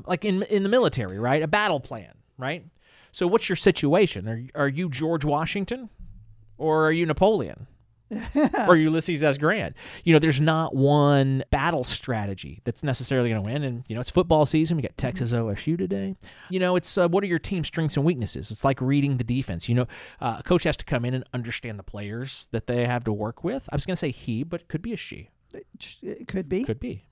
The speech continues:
Speaker 1: Uh, but, you know, you gotta read the defense. You gotta know what you're working with. And in business, the defense is your, your market,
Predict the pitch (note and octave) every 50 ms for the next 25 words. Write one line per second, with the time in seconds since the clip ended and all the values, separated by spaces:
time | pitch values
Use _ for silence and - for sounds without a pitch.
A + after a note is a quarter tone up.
0 | - - A2 F#2+ - - - - - - - - - - - - - - - -
1 | - - D#3+ D#3 E3 F3 E3+ D#3+ D#3+ F3+ F#3 D#3 D3+ C#3 D3+ D#3 - - G#2+ G2
2 | - D3 C#3 C3+ C3 A#2+ B2 A#2+ - - D3+ C3+ B2+ B2+ A#2 - G#2+ F#2+ F2+ D2+
3 | C#2 - - - - - - - - E3 E3 D3+ C#3 C3 A#2+ F#3+ A#3 A3 E3 D#3+
4 | B2+ A#2 A2 - - B2+ A2 B2+ D#3+ F3+ E3+ - - E2 D2+ - - - - -
5 | _ - C#3+ C#3 B2 - - C#3 B2+ C3 B2+ B2 A#2+ A#2+ B2 G2+ - C3+ C3 B2
6 | B2 B2+ C#3+ D3+ - - -